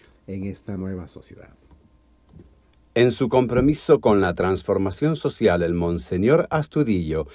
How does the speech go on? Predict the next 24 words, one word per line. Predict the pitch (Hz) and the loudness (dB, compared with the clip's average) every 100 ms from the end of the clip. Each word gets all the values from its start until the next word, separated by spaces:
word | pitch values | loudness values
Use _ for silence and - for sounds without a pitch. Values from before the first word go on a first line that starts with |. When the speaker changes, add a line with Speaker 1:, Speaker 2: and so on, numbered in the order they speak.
| - - - | -20 -2 2
Speaker 2:
es | 156 - | 2 0
firme | - 175 139 82 78 | 2 4 4 0 -4
ante | 98 98 90 95 | -2 0 2 2
la | 90 87 | 2 2
diversidad | 87 87 80 90 98 131 | 0 0 -2 -2 0 0
social | - 127 - 110 | 0 -2 2 4
de | 110 | 4
nuestros | 104 98 - - | 4 2 -4 -4
tiempos | 113 113 104 101 - - - | 0 0 2 0 0 -20 -8
y | 110 | -4
por | 90 90 | 0 4
ello | 131 139 85 73 - | 6 4 2 -4 0
en | 127 120 | 2 2
su | - | 2
iglesia | 147 156 143 98 85 90 | 2 4 2 2 2 0
se | - 113 107 | 2 6 6
utiliza | 110 - 117 143 - 85 - - - | 4 0 0 0 0 -2 -2 -18 2
el | 156 147 | 4 6
lenguaje | 95 82 87 90 - 90 - | 4 2 2 2 0 -2 0
inclusivo. | 127 135 139 - 135 - 78 67 65 - _ _ _ _ _ _ | 0 0 0 -4 -6 -4 -6 -6 -8 -12 _ _ _ _ _ _
Speaker 1:
Eh, | 135 123 120 - - | 0 2 0 -2 0
el | 131 - | 0 2
término | 180 190 175 151 131 120 - - - _ _ _ _ _ - - _ _ _ _ _ - - | 2 6 8 8 6 2 -2 -14 -20 _ _ _ _ _ -20 -20 _ _ _ _ _ -20 -16
les | - 131 123 123 127 156 151 107 - - | -4 0 2 4 8 8 8 4 0 -6